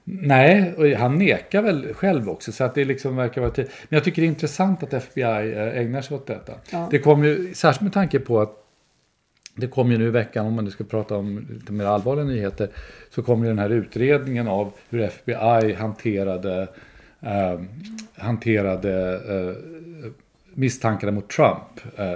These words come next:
Speaker 1: alltså att ha-, han hade använt sig av Ryssland för att vinna valet och sådär.
Speaker 2: Mm.
Speaker 1: Eh, och det där var ju, det där är ju faktiskt en skandal, eh,
Speaker 2: Mm.
Speaker 1: där F B I har misskött sig gravt.
Speaker 2: Mm.
Speaker 1: Eh, så att, eh, jag tycker det är intressant att se att de har i varje fall så att b-,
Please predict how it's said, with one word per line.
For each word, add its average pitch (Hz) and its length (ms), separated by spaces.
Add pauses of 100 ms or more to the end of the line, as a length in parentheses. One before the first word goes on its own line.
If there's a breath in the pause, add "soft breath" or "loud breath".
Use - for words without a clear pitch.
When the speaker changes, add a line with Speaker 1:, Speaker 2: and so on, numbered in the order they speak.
(160)
Speaker 1:
alltså 101 200
att 92 180
ha-, 85 240
han 98 140
hade 95 400
använt 92 320
sig 98 120
av 90 80
Ryssland 101 580
för 95 80
att 90 80
vinna 92 260
valet 107 420
och - 80
sådär. 98 260 (160 loud breath)
Speaker 2:
Mm. 233 160 (220 loud breath)
Speaker 1:
Eh, 113 240
och 120 60
det 113 60
där 131 260
var 110 200
ju, 101 60
det 101 60
där 117 180
är 131 40
ju 117 60
faktiskt - 260
en 67 80
skandal, 85 600 (140)
eh, 101 160
Speaker 2:
Mm. 92 320
Speaker 1:
där 98 120
F 95 220
B 104 80
I 90 260
har 85 100
misskött 98 540
sig 87 280 (220)
gravt. - 600 (180 loud breath)
Speaker 2:
Mm. 170 300
Speaker 1:
Eh, 104 280 (140)
så 113 160
att, 110 160
eh, 131 120 (120)
jag 110 100
tycker 117 180
det - 20
är 113 40
intressant 117 440
att 117 60
se 113 160
att 98 120
de 107 180
har 104 140
i 127 40
varje 120 180
fall 123 100
så 110 80
att 107 100
b-, 117 300